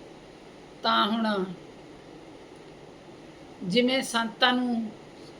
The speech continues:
ਸੰਤਾਂ ਨੇ ਸ-, ਚੇਲਿਆਂ ਨੂੰ ਸ-, ਕਿਹਾ, ਸਿਖਾਇਆ, ਉਹ ਖੜ ਗਏ ਢੇਰਾਂ ਦੇ ਨੇੜੇ। ਹੁਣ ਜਦੋਂ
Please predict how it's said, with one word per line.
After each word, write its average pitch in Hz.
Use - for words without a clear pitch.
ਸੰਤਾਂ 233
ਨੇ 254
ਸ-, -
ਚੇਲਿਆਂ 247
ਨੂੰ 254
ਸ-, -
ਕਿਹਾ, 226
ਸਿਖਾਇਆ, 220
ਉਹ 277
ਖੜ 208
ਗਏ 247
ਢੇਰਾਂ 285
ਦੇ 208
ਨੇੜੇ। 196
ਹੁਣ 262
ਜਦੋਂ 302